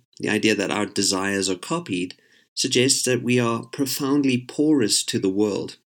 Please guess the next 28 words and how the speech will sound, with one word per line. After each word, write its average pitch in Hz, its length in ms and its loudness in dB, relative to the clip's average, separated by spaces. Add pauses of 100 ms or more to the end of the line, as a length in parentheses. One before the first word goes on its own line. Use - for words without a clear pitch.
(120)
If 123 180 -4
you 160 180 4
and 123 120 4
I 110 260 2
were 101 200 0
to 101 260 -4 (100)
grab 101 260 -2
a 90 40 -6
cup 101 200 -8
of 95 100 -8
coffee 95 360 -6
somewhere 90 360 -2
and 87 120 -6
have 92 180 -8
a 87 60 -8
chat, 95 380 -4 (760)
we 131 120 2
would 139 300 4
be 120 140 -2
sharing 147 420 2
a 143 60 2
desire 104 800 -2
that 98 140 -4
would 92 180 -2
frame 120 640 0 (160)
the 101 400 -4 (140)
entire 104 560 -6
scene. - 600 -4